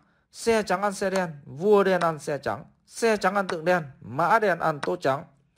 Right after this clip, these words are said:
Khi đó thì đen còn cầm cự lâu thêm được vài nước nữa. Tuy nhiên, ở ván cờ thực tế,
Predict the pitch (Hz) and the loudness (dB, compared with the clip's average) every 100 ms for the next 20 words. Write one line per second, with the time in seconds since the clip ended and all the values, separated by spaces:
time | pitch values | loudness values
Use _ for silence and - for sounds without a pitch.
0 | _ _ _ _ _ - 208 196 226 240 | _ _ _ _ _ 0 4 6 6 2
1 | 220 180 180 190 185 170 151 170 151 156 | 0 0 2 2 2 0 0 0 0 0
2 | 170 175 196 185 196 185 165 135 131 143 | 0 2 2 2 2 0 0 -2 0 0
3 | 147 196 208 247 269 - _ _ _ _ | 0 -2 2 4 2 -2 _ _ _ _
4 | _ _ _ _ _ _ _ - - _ | _ _ _ _ _ _ _ -20 -20 _
5 | _ _ _ _ _ _ _ _ _ _ | _ _ _ _ _ _ _ _ _ _
6 | - - _ _ _ _ _ _ _ - | -16 -16 _ _ _ _ _ _ _ -4
7 | 214 262 294 294 277 208 180 214 233 220 | 0 4 6 6 4 0 2 2 4 2
8 | 202 190 208 240 | 2 0 2 2